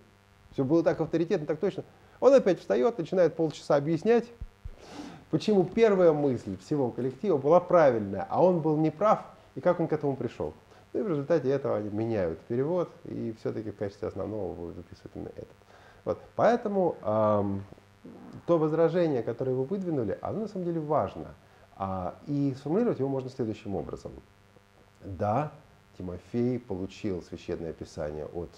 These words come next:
э, своей бабушки и мамы. А, да, скорее всего, ба-, мама и бабушка передавали ему писание иудейское. А, но при этом, но при этом,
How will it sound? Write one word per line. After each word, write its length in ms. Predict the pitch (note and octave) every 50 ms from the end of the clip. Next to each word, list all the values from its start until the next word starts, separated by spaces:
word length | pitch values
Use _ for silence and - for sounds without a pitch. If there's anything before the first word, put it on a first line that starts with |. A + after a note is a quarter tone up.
| - - - _ -
э, 520 | - D#2+ E2 E2+ E2+ E2+ E2+ E2+ E2 E2 D#2+ -
своей 180 | - D#2+ D#2+ D2+
бабушки 460 | D2+ D#2 D2+ D2+ D#2 - - - F2
и 20 |
мамы. 380 | E2 D#2+ E2 E2 E2+ A#2+ F3 G3 G3 - - - - - - - - - - - -
А, 240 | F#2+ F#2+ F#2+ - -
да, 300 | A#2+ G#2+ G2 A2+ D3 E3
скорее 300 | - - - B2 A#2+ G#2+
всего, 240 | - - F#2 F2+ F#2
ба-, 40 | F2
мама 320 | E2+ F#2+ G2+ F#2 E2+ E2
и 40 | D#2+
бабушка 400 | D#2+ E2+ D#2+ - - - - D#2
передавали 520 | - - D#2 D#2+ E2 D#2+ D2+ D2+ D2 D2
ему 280 | D2+ D2+ D2 C#2+ C#2 C#2 - - _ _ -
писание 440 | - - - - D2 C#2+ D2 D2 D2
иудейское. 580 | D2+ D2+ E2 D#2 D#2+ E2 - - E3 F3 G3 G3 - _ _ _ - - _ _ -
А, 220 | - G#2+ G#2 G2+ -
но 340 | - B2+ C#3 C#3 A#2 - - - - -
при 160 | G#2 A#2+ A2+
этом, 240 | G2 - - - G2 - _ - _ _ _ - G#2+
но 160 | E2+ - C3
при 200 | C3 D#3+ D#3+ B2
этом, 260 | - - - -